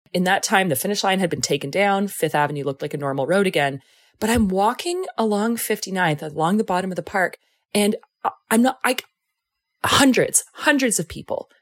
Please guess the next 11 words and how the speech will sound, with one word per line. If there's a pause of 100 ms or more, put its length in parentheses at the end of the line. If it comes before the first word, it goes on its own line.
(280)
three
hundred,
four
hundred,
maybe
five
hundred
people
are
standing (160)
on